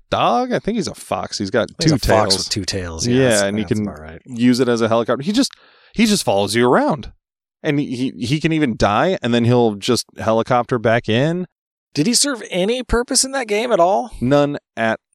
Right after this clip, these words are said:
Speaker 2: Other
Speaker 1: all.
Speaker 2: than to eat up resources?
Speaker 1: I suppose, <laughs> uh, I guess if you're, if you're fighting a boss, i-, if you were, if you're jumping at something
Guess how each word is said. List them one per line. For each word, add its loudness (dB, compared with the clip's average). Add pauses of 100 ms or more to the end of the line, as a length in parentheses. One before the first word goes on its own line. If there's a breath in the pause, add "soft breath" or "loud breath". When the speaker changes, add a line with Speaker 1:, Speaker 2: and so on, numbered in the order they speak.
Speaker 2:
Other 2
Speaker 1:
all. 0
Speaker 2:
than 0
to -4
eat 0
up 2
resources? -2 (140)
Speaker 1:
I -2
suppose, 2
<laughs> -14
uh, -4
I 2
guess 2
if -2
you're, 4
if 0
you're 2
fighting 0
a 0
boss, 0
i-, -12 (100)
if 0
you 0
were, 4
if -2
you're 4
jumping -2
at -8
something -4